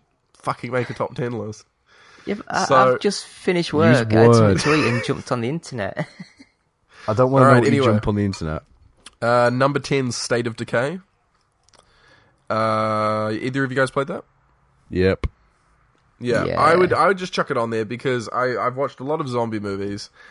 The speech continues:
Speaker 1: I've watched, like, the Walking Dead T V series, all that kind of stuff, and I've never felt that there's been, like, a zombie game that really captured, that really captured, uh, kind of what it was like to actually survive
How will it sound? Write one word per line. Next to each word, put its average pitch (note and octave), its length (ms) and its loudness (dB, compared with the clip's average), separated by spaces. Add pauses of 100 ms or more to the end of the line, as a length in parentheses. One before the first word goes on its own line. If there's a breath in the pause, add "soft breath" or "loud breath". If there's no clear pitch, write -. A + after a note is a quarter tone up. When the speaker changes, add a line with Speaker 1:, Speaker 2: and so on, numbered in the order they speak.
(160 soft breath)
Speaker 1:
I've A2 180 -6
watched, A2+ 360 -2
like, G#2 160 -4
the G#2+ 80 -6
Walking B2 300 -6
Dead A2 160 -6
T G2+ 140 -10
V G#2 160 -8
series, G#2+ 260 -12
all A#2 80 -10
that A#2+ 100 -10
kind B2 140 -8
of G#2+ 80 -8
stuff, A#2+ 240 -6
and G#2+ 100 -6
I've G#2+ 120 -6
never D3 200 -6
felt B2 380 0
that G#2 100 -10
there's A2 180 -10
been, A2+ 160 -10
like, G#2+ 340 -6
a G#2 100 -10
zombie A2 460 -6
game G#2 240 -8
that G2+ 180 -8
really B2 480 -6
captured, G#2+ 760 -6 (720 soft breath)
that A2+ 140 -4
really B2+ 440 -4
captured, A2 720 -6
uh, G2+ 420 -2
kind A#2 200 -6
of G#2+ 120 -10
what A2+ 200 0
it G2 80 -4
was A2 140 -10
like G#2 200 -2
to - 100 -6
actually G#2+ 380 -8
survive G2 720 -6